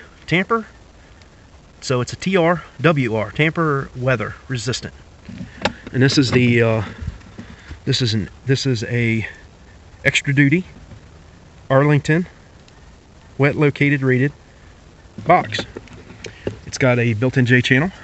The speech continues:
that I use on all the houses. So this, installing this, um, actually, uh, uh, gets me out of the way of the vinyl siding guys,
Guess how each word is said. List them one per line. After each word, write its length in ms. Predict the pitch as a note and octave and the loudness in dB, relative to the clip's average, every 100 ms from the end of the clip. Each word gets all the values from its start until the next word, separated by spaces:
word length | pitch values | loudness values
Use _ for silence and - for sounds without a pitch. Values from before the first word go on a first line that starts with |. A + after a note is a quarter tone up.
| - - | -10 -6
that 120 | A#2+ | 0
I 40 | B2 | 2
use 200 | C3 A#2+ | 2 2
on 160 | B2 | 2
all 180 | A2 A#2+ | 0 0
the 80 | B2 | 2
houses. 480 | A#2+ B2 C#3 - - - - - - - | 2 0 -2 -8 -12 -18 -20 -20 -20 -10
So 320 | - B2+ B2 | 0 4 4
this, 360 | A2+ D3 - - | 4 2 0 -2
installing 420 | B2 A2 C#3 B2 | 0 4 4 4
this, 300 | C3+ D3+ - - - | 2 2 -4 -14 -6
um, 400 | A#2+ A#2 A2+ A2 | -2 0 0 0
actually, 420 | B2 - B2 A#2 | 0 2 2 2
uh, 200 | G#2+ G#2 F#2+ - - - - - - - - | 2 -2 -6 -12 -20 -20 -20 -20 -20 -16 -10
uh, 160 | F#2+ D2 | -8 0
gets 280 | C3 D3+ | 2 4
me 180 | D3 D#3+ | 4 6
out 100 | C3+ | 4
of 40 | C3 | 4
the 80 | |
way 100 | B2+ | 4
of 120 | C3 A2+ | 4 4
the 60 | |
vinyl 160 | C3 B2+ | 2 2
siding 260 | C3+ D#3 | 2 2
guys, 300 | A2+ A2 C3+ | 2 2 0